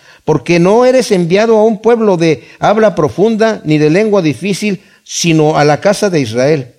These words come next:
No a muchos pueblos de habla profunda ni de lengua difícil cuyas palabras no entiendas,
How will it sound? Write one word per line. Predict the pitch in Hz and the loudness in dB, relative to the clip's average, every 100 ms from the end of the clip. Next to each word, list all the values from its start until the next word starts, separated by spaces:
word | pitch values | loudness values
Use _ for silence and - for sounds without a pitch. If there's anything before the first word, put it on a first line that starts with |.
| _ - | _ -12
No | 131 202 | -2 2
a | 269 | 2
muchos | 254 277 240 175 | 0 0 -2 -4
pueblos | - 233 233 214 | 0 0 2 0
de | 175 | 0
habla | 185 214 202 | 0 0 -2
profunda | 147 110 202 196 190 | -4 -4 -4 0 0
ni | 165 | 0
de | 139 | 0
lengua | 143 196 190 | 0 0 0
difícil | 147 131 175 170 | -2 -4 -6 -6
cuyas | 160 143 139 117 | -4 -2 -2 -2
palabras | 147 165 190 190 - - - | -2 0 0 -2 -4 -18 -20
no | - 143 | -2 0
entiendas, | 208 160 196 214 165 135 143 - - - | 0 -2 -2 0 0 0 -2 -6 -14 -20